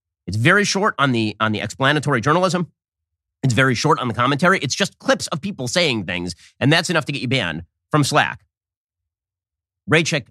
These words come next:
wrote, quote, "Slack is angry that an account is working to protect childhood innocence by educating people about mutilation surgeries,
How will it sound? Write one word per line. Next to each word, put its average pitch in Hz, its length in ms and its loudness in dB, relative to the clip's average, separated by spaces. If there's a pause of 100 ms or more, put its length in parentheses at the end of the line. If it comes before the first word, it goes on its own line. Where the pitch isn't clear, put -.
(140)
wrote, 135 260 0
quote, 135 240 -2 (200)
"Slack 165 520 2
is 131 160 -6
angry 151 300 -2
that 113 100 -6
an 123 80 -6
account 170 240 0
is 131 120 0
working 147 320 0
to - 100 -14
protect 143 300 -4
childhood 165 320 2
innocence 101 380 -6 (1000)
by 139 140 4
educating 175 460 0
people 110 220 -4
about 110 200 -2
mutilation 151 480 0
surgeries, 95 400 -6